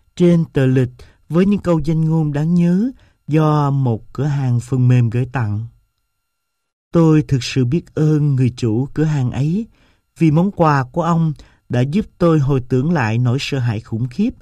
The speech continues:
mà mình đã trải qua khi lần đầu tiên bị ngọn gió kìm kẹp. Tôi đã bước xuống con thuyền, dương buồm lên và nhổ neo,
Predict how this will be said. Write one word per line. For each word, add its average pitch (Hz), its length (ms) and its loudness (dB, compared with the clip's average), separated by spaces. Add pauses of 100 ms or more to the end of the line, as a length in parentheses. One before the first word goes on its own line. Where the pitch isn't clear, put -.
(320)
mà 147 280 2
mình 139 200 0
đã 139 100 -2
trải 127 340 -6
qua 170 460 -2 (420)
khi 180 320 4
lần 156 220 2
đầu 139 160 2
tiên 175 400 2 (300)
bị 135 240 2
ngọn 131 340 -2
gió 156 240 -2 (120)
kìm 143 240 0
kẹp. 123 280 -2 (1160)
Tôi 160 160 2
đã 139 140 0
bước 170 360 -2
xuống 196 220 0
con 165 260 -4
thuyền, 143 360 2 (460)
dương 175 340 4
buồm 147 240 4
lên 156 340 2 (320)
và 139 360 2
nhổ 135 220 0
neo, 175 420 4